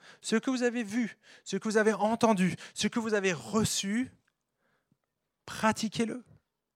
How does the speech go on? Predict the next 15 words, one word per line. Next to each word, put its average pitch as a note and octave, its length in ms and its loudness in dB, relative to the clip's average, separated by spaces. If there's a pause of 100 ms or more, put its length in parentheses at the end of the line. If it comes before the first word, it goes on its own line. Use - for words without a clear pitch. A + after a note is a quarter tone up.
(180)
Pratiquez-le. - 580 -12
Vous - 80 -18
voyez G3+ 240 0
l'imitation A#3 720 -2
ici ? G#3+ 260 -10 (720)
À E3+ 120 6
maintes A#3 320 2
reprises G3 460 -2
dans F3 100 0
le E3 60 -2
Nouveau E3 180 -2
Testament, D3+ 560 -4 (340)
on E3 160 6
est D#3+ 160 0
encouragé E3+ 800 4